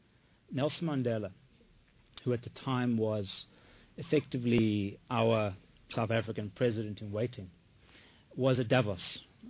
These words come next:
at World Economic Forum. And on the sidelines of the forum, over one of the, the, the private dinners that evening, um, sitting with Nelson Mandela next to him over dinner was, at the time, Prime Minister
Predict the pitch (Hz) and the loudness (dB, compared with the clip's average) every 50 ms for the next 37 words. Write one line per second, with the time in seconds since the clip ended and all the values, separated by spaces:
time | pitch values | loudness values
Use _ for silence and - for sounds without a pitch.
0 | - - 131 110 107 113 107 107 - 107 104 104 107 104 - - 98 90 92 104 | -8 -6 -2 0 2 2 0 0 -2 -4 -6 -6 -8 -8 -8 -8 -10 -10 -10 -14
1 | - - _ _ _ _ _ _ _ - - - - - - - _ _ _ _ | -20 -20 _ _ _ _ _ _ _ -20 -20 -20 -20 -20 -20 -20 _ _ _ _
2 | _ _ - 135 135 131 131 131 135 135 123 - - - - - - _ _ _ | _ _ 0 2 4 4 4 4 4 2 0 -2 -6 -14 -18 -20 -20 _ _ _
3 | _ _ _ - 151 185 226 226 180 - - 160 156 156 139 139 131 127 123 110 | _ _ _ -6 -4 -2 -2 -2 0 0 0 0 2 2 4 4 4 4 2 2
4 | 107 110 104 - - 135 123 123 120 110 113 113 127 135 123 110 113 117 110 107 | 0 -4 -2 0 2 2 4 4 4 2 2 2 2 2 2 0 0 0 0 0
5 | 95 101 104 107 104 101 101 - - - 127 127 113 110 107 101 131 139 143 135 | -2 -2 -4 -4 -4 -4 -6 -8 -6 -2 -2 0 0 0 0 2 4 4 4 4
6 | 113 107 98 98 101 98 - - - - - - - - _ _ - 113 107 104 | 4 2 0 -2 -4 -6 -8 -12 -14 -16 -18 -20 -20 -20 _ _ -10 -8 -8 -6
7 | 110 113 - - - 123 123 - - 190 185 190 175 170 147 143 - - - - | -6 -8 -10 -10 -12 -10 -8 -4 -2 0 2 2 4 4 2 0 -2 -6 -12 -20
8 | _ _ _ - - - - 143 127 135 127 123 123 123 117 110 - - 120 107 | _ _ _ -20 -20 -10 -4 0 2 2 2 2 0 0 -2 -2 -4 -6 -6 -6
9 | 104 101 120 131 127 107 95 92 110 127 131 - - - - 107 107 95 85 - | -2 0 2 2 2 0 -2 -4 -4 -4 -4 -6 -8 -8 -6 -6 -6 -8 -10 -14
10 | - - _ _ - - - - - - 131 95 110 101 143 139 113 98 - - | -18 -20 _ _ -18 -18 -18 -16 -12 -10 -8 -4 0 2 2 2 2 -2 -8 -14
11 | _ _ _ - _ - - _ _ _ _ - 131 123 123 123 123 123 123 110 | _ _ _ -20 _ -20 -20 _ _ _ _ -6 -2 -2 0 2 2 0 0 -2
12 | - - - - - - - 131 117 - - - - - - 156 147 135 123 117 | -4 -8 -10 -10 -12 -12 -12 -12 -12 -12 -12 -14 -10 -6 -4 -2 0 0 0 0
13 | 117 113 113 113 - - 143 135 131 131 123 123 117 - - - 113 107 104 | -2 -2 -4 -6 -6 -4 -2 0 0 0 0 -2 -4 -6 -8 -6 -4 -4 -6